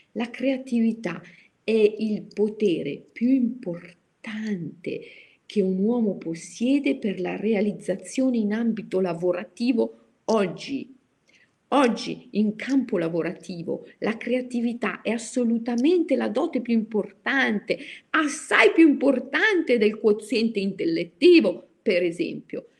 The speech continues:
Ma andiamo, siamo in un momento in cui le macchine sostituiscono l'uomo,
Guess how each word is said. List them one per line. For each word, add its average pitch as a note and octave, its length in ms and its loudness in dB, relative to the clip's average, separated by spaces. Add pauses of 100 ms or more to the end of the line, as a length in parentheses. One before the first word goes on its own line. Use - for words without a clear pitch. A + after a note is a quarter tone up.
(260)
Ma B3 160 -4
andiamo, F#3 500 -4
siamo B3+ 520 -2
in C4 200 0
un C4 80 -2
momento A#3 480 -6
in F#3+ 180 -10
cui A#3 560 -4 (200)
le B3 200 2
macchine B3+ 600 0
sostituiscono A3+ 920 -6
l'uomo, D#3+ 640 -4